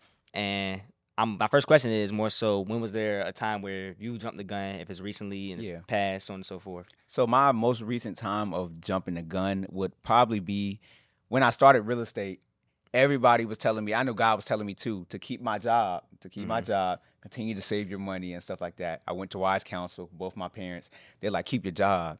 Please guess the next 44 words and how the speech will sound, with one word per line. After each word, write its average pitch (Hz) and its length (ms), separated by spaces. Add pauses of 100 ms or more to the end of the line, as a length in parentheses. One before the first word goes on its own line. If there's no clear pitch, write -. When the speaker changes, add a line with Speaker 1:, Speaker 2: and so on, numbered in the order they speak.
Speaker 2:
And 82 180
you 101 80
know 87 140
me, 98 180
I'm 98 200
like, 80 180
"I 98 60
don't 139 120
wanna 98 140
work 123 140
for 131 100
nobody 95 300
no 92 100
more. 92 240
I'm 107 140
in 107 60
Speaker 1:
<laughs> 117 100
Yeah. 127 60
Speaker 2:
re-, - 60 (200)
I'm 240 180
in 160 140
real 254 140
estate." 131 420 (240)
So 131 360 (360)
my 92 160
parents 131 320
being 127 200
who 127 120
they 120 160
are 101 260
and 95 160
me 104 140
being 98 400
who 98 140
I 120 160
am, 95 360 (460)
and 98 260
I 123 120
felt 127 240
like 104 180
I 107 100
heard 117 240
God 123 380
say, 98 460